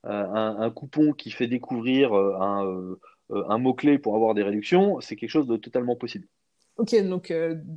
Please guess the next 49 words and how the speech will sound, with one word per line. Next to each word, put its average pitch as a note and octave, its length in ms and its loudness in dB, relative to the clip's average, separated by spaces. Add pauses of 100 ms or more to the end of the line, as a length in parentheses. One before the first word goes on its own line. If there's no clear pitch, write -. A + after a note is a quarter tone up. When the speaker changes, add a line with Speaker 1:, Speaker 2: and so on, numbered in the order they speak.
(200)
Speaker 2:
il A#2 140 -10
y G3 60 2
a F#3 100 4
en F3+ 60 0
fait A#3 280 2
beaucoup A#3+ 260 6
d'activations G#3+ 500 2
qui - 80 -6
sont F#3+ 140 -4
possibles F#3+ 640 0 (260)
en G3 80 -4
cette G3 220 0
période G3+ 320 4
de F#3+ 80 2
covid. G#3 280 4
C'est G#3 120 -2
vrai G3+ 160 2
que F#3+ 340 2
ce - 120 -8
que F#3+ 100 -4
tu F#3 100 -8
me F3+ 60 -2
disais, G#3 380 6
les G3 120 6
bars, G3+ 460 4
euh, F#3 160 0
les F3+ 100 -4
restaurants, G#3+ 600 -4 (260)
c'est - 160 -4
des G3 100 4
choses, G#3+ 320 2
euh, F#3 180 6
des F#3 120 2
partenaires G#3+ 420 -2
qui - 80 -10
sont, F#3 340 -6
euh, E3 140 -2 (380)
très - 180 4
courants, G3+ 480 2
euh, E3+ 160 2
dans, E3 360 0
dans E3 200 -2
les E3+ 140 -8
clubs F#3+ 320 2
à, D#3 220 2
à - 140 -4
fort - 200 0
ancrage E3+ 360 -2
locaux. F3+ 380 4